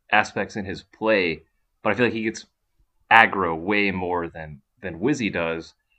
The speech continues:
And I don't know how well that playstyle works against Mango because he's just so good at shutting Falcon down and just playing with him, basically. So it's, it's gonna be a fun set to watch, but I really, I don't think,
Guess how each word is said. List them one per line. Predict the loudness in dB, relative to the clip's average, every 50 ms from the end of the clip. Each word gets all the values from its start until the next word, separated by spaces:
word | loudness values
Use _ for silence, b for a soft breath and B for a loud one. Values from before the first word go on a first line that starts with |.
| _ _
And | -4 0 2
I | 2 2
don't | 2 0 -2 -2
know | -4 0 2 2 2 2 2
how | 0 0 2 2 2
well | 2 0 0 0 2 2 2 2 0 -2 -8 _ _ -4
that | 0 0 0 0 -2 _
playstyle | -10 -10 -10 -10 -8 -6 -4 -4 -4 -4 -6
works | -8 -10 -12 -12
against | -12 -12 -12 -14 -14 -14 -10
Mango | -10 -8 -8 -6 -6 -6 -6 -6 -8 -10 _ _ _ _ _ _ -10
because | -8 -4 -2 -2 -4 -4
he's | -8 -12 -12 -10
just | -10 -10 -10 -10 -12 _ _ _
so | -16 -14 -12 -12 -6 -2 0 0 0 0 -2 -4 -6 -8 -10
good | -10 -10 -8 -10
at | -10 -8
shutting | -6 -4 -4 -2 -2 -4 -6 -6 -10
Falcon | -6 -4 -4 -4 -4 -6 -14 -8
down | -6 -4 -4 -2 -4 -4 -6 -10 _ _ _ _ _ _ _
and | -12 -12 -10
just | -10 -14 -14 _ _ _ _ _ _
playing | -8 -4 -2 -2 -2 -2 -4
with | -6 -10 -12 -12
him, | -14 -14
basically. | -12 -12 -12 -12 -10 -12 -16 -14 -14 -14 -14 -14 -14 _ _ _ _ _ _ _ _ _
So | -6 -4 -2 -2 -2 -4 -6 -6 -10
it's, | -10 -10 -10 -8 -10
it's | -10 -8 0
gonna | 2 2 2
be | 4 4
a | 2 2
fun | 2 -2 -2 -2
set | -2 -6 -6 -6
to | -6
watch, | 0 2 2 2 0 -2 -10
but | -10 -6 -4
I | -4
really, | -4 -4 -4 -6 -4 -2 -2 -2 -2 -4 -6 _ _ _ -2
I | 0
don't | 2 2
think, | 2 0 -4 _